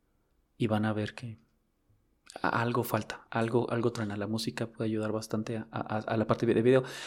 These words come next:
y al contrario, también el video puede, puede justamente fundamentar y establecer y hasta definir no solamente lo que es la canción, sino hasta un solo, hasta un solo, hasta toda una banda, ¿no? Entonces, definitivamente la, la música no es solamente auditiva.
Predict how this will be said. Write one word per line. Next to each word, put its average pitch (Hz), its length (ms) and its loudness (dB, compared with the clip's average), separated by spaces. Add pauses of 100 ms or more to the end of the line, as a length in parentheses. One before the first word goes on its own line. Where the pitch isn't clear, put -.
(120)
y 127 80 6
al 113 100 8
contrario, 156 400 4
también 127 380 0
el 117 100 -2
video 110 280 -2
puede, 117 340 -6 (240)
puede 117 220 8
justamente 120 400 4
fundamentar 110 580 0
y 107 200 -4
establecer 107 560 0
y 110 140 -4
hasta 107 380 2
definir 110 680 0 (400)
no 120 140 2
solamente 110 340 0
lo 104 140 0
que 107 100 0
es 101 60 2
la 104 100 0
canción, 107 400 -2
sino 104 200 -4
hasta 110 220 -8
un 107 180 -6
solo, 104 420 -4 (180)
hasta - 180 -12
un 127 60 -10
solo, 107 540 -2 (160)
hasta 110 240 0
toda 110 140 4
una 110 100 2
banda, 107 240 0
¿no? 95 120 -6
Entonces, 113 340 -6
definitivamente 113 540 2
la, 98 140 -6 (680)
la 110 120 0
música 117 400 0
no 107 100 -2
es 110 60 0
solamente 104 480 -2
auditiva. 104 460 -6